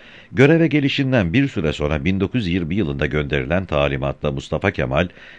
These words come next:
tedricen bütün memlekette ve vasi mikyasta doğrudan doğruya halk tabakatının alakadar ve müessir olduğu surette idari-i mahalliyeler ihdası siyaseti dahiliyemiz icabındandır.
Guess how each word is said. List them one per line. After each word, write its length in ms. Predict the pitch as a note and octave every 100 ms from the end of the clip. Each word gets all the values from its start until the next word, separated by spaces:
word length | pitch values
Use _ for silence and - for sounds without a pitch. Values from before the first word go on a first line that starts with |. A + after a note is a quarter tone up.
| -
tedricen 600 | B2 C3+ D#3+ E3 E3 D3+
bütün 200 | C3+ E3
memlekette 640 | D3 C3+ B2 A2+ A2 A2+
ve 160 | F2+ D#2
vasi 480 | F2 G2 D#2+ C3 A#2
mikyasta 600 | F#2 F2 F#2 E2+ E2+ D2
doğrudan 520 | F2+ F#2 F2 A2+ G#2
doğruya 480 | D#2+ D2 C#2+ D2 - - -
halk 320 | - C#3+ E3+ -
tabakatının 840 | B2 A2 F#2 F#2 E2+ E2 E2 F2+
alakadar 680 | F2 E2 D2+ D2+ - G2+ B2
ve 100 | G2+
müessir 460 | F#2 F2+ D#2 - B2
olduğu 380 | D#2+ D2 G2+
surette 640 | A#2 E2+ D2+ D2 - F2 F2+ - - -
idari-i 680 | B2+ C3+ A#2+ A2+ B2 A2 E2
mahalliyeler 840 | D#2+ D#2+ E2 D2+ D#2 D2+ C#2 G2
ihdası 640 | - G#2 - G#2 F#2 - C3
siyaseti 580 | - A#2+ A2 A#2 C3+
dahiliyemiz 640 | A2 G#2 G#2+ G#2+ G#2+ B2 F#2+
icabındandır. 1000 | D#2 D2+ C#2+ C#2+ C2 C2+ C2 B1+ A1+